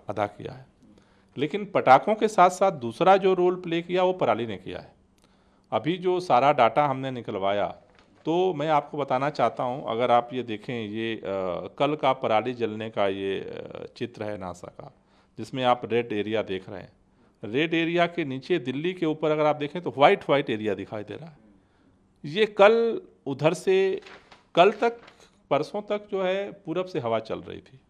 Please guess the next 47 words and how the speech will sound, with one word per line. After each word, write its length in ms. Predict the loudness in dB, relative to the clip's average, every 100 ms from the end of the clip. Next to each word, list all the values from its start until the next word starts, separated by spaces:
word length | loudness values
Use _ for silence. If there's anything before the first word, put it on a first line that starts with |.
| _ _ _ _ _ _ _ -6
तो 80 |
जो 120 | -4 -2
पराली 380 | 2 2 2
की 80 | -4
घटनाएं, 480 | -8 -8 -6 -6 -6
लगभग 360 | -8 -8 -8 0
आठ 220 | 2 2
सौ 220 | -2 -8
से 240 | -8 -8 -8
एक 140 | -6
हज़ार 200 | -4 -2
जगहों 320 | -2 -6 -8
पे 160 | -8 -8
पराली 320 | -4 -4 -4
जल 180 | -8 -10
रही 240 | -10 -12
थी 240 | -12 -18 -20 _ _ _ _ _ -8
लास्ट 320 | -6 -6 -14
वीक 220 | -18 -18
में, 100 | -20 -20 _ _ _ _ _ -6
लेकिन 300 | -6 -4 0
अब 220 | 0 2
वो 120 | -2
साढ़े 300 | 0 0 0
तीन 260 | -4 -8 -6
हज़ार 260 | 0 0
से 160 | 0 -6
ज़्यादा 340 | -10 -8 -4
हो 180 | -2 -4
गई 120 | -8
है। 160 | -16 -20 _ _ _ _ _ _
कल 160 | -2 0
का 160 | 0
जो 300 | 0 -2 -4 -8
दर्ज 360 | -10 -8 -8
है, 140 | -14 -14
मतलब 240 | -12 -8 6
चार 220 | 6 6
गुना 220 | 2 -8
से 120 | -4
ज़्यादा 260 | -2 0 -2
पराली 320 | -2 -2 -2
जलने 260 | -6 -8 -10
की 100 | -12
घटना 240 | -10 -10
बढ़ी 220 | -8 -12
कल। 220 | -10 -10